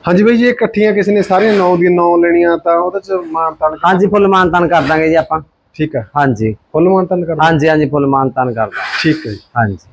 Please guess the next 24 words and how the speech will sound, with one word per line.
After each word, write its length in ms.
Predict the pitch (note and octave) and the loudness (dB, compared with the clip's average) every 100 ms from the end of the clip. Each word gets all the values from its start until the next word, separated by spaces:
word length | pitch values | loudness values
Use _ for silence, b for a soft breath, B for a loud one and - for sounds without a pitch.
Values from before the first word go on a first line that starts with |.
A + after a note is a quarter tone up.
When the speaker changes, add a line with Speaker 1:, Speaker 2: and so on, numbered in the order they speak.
| C3 | -2
Speaker 1:
ਲਓ 100 | C3+ | -2
ਭਰਾ, 160 | D#3+ D3 | 0 -2
ਅਹ, 680 | - _ - C#3 C3+ C3 | -4 _ -6 0 2 2
ਬਾਈ 200 | C#3 D3 | 2 2
ਜੀ 120 | C#3+ | 4
ਨਾਲ 140 | D3+ C#3 | 2 2
ਜ਼ਰੂਰ 160 | C3 | 0
ਕੰਟੈਕਟ 360 | C3+ D3+ D3 D3 | -2 0 0 0
ਕਰੋ। 160 | D3+ C3+ | -2 -4
ਪਿੰਡ 480 | - - D3 C#3+ C#3 | -6 -10 -4 0 2
ਹਰੀਗੜ੍ਹ 500 | C3+ C#3 C3+ D3 D3 | 2 2 2 2 0
ਤੇ 160 | D3+ | -2
ਜ਼ਿਲ੍ਹਾ 340 | C3 C3+ D3+ D3+ | 0 2 2 2
ਨੂੰ 100 | C#3 | 0
ਪੈਂਦਾ 340 | C3+ C3+ C3+ | 0 2 2
ਜੀ 100 | C3 | 0
ਬਰਨਾਲਾ। 580 | A#2+ A#2+ A#2+ A#2+ C3 - _ _ _ | -2 -6 -2 0 0 -2 _ _ _
ਬਾਈ 240 | - D3 C#3+ | -2 2 2
ਜੀ 140 | D3+ | 2
ਕਹਿੰਦਾ 460 | D#3 E3 - D#3 E3 | 0 -2 -2 0 0
ਇਕੱਠੀਆਂ, 500 | D#3+ D3+ D3+ D#3 D3+ | 0 -6 0 0 0
ਇਕੱਠੀਆਂ 360 | D3 D3 D3+ | -2 -2 0
ਲੈਣੀਆਂ 320 | D3 C#3 C#3+ C#3 | 0 0 0 0
ਸਾਰੀਆਂ 400 | C#3 C#3 E3 | 0 2 0